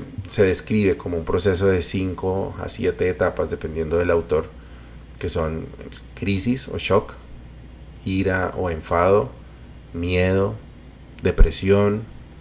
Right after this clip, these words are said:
luego aceptación, luego renacimiento y equilibrio emocional finalmente. Estas etapas usualmente se describen como un valle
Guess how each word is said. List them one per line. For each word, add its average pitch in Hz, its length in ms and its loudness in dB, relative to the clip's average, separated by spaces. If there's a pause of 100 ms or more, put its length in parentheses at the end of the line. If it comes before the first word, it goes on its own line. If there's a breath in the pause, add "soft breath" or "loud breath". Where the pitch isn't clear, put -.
(100)
luego 90 560 2
aceptación, 110 960 2 (840 loud breath)
luego 104 280 8
renacimiento 104 1200 4
y 104 120 2
equilibrio 90 760 -2 (240)
emocional 85 540 -2
finalmente. 78 640 -6 (1120 loud breath)
Estas 117 280 4
etapas 110 560 4
usualmente 104 440 2
se 107 100 4
describen 95 540 4
como 92 200 2
un 90 120 2
valle 92 260 6